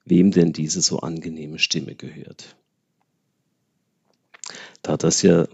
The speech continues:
ein Kompliment ist, das sich an dich richtet, möchte ich es einfach weitergeben und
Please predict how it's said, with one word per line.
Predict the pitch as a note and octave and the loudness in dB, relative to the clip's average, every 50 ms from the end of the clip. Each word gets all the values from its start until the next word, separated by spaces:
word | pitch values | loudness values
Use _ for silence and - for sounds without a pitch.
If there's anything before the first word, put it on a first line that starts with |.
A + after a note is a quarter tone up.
| - - - | -10 -8 -4
ein | - E2+ | -4 -4
Kompliment | - E2+ E2 D#2 - - E2+ D#2+ D#2+ D#2+ E2 E2 | -2 -2 -2 -2 0 0 0 0 2 0 0 2
ist, | E2+ E2+ - - | 0 0 0 0
das | F#2 D#2+ - | -2 -2 -2
sich | - D2+ - - - | -4 -8 -8 -8 -6
an | E2 - | -8 -4
dich | - C3+ D3+ D3 - - | 0 2 2 2 0 -2
richtet, | E2+ D2+ D#2 - - - G#2 - | -6 -6 -6 -2 0 0 0 0
möchte | - F2 D#2+ D#2 - - | 0 0 -2 -2 -2 -4
ich | E2+ - | -4 -4
es | - | -6
einfach | - - D#2+ - F2+ E2+ - | -8 -12 -10 -8 -10 -8 -8
weitergeben | - D2+ D#2+ E2 D#2+ E2+ D#2+ - - D#2+ D2+ D2+ D#2+ E2 | -8 -8 -6 -6 -4 -4 -4 -4 -6 -8 -8 -8 -8 -8
und | D#2+ D2+ - - | -8 -10 -10 -10